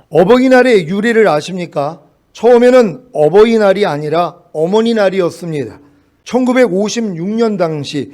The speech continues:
한국 전쟁 이후 어머니의 노고를 기억하기 위하여 만들었습니다. 그 후 천구백칠십삼 년 삼월 삼십 일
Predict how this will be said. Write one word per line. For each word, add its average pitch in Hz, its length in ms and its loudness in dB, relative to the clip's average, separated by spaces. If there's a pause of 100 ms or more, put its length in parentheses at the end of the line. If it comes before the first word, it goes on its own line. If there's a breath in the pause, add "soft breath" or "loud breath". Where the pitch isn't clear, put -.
(140 loud breath)
한국 226 420 0
전쟁 202 380 -4
이후 170 500 -4
어머니의 214 600 0
노고를 170 800 -6
기억하기 175 720 0
위하여 151 640 -2
만들었습니다. 160 920 -8 (400 soft breath)
그 - 100 -2
후 240 200 4
천구백칠십삼 233 1000 -2
년 190 220 -6 (220 soft breath)
삼월 226 380 0
삼십 175 440 -8
일 247 180 -6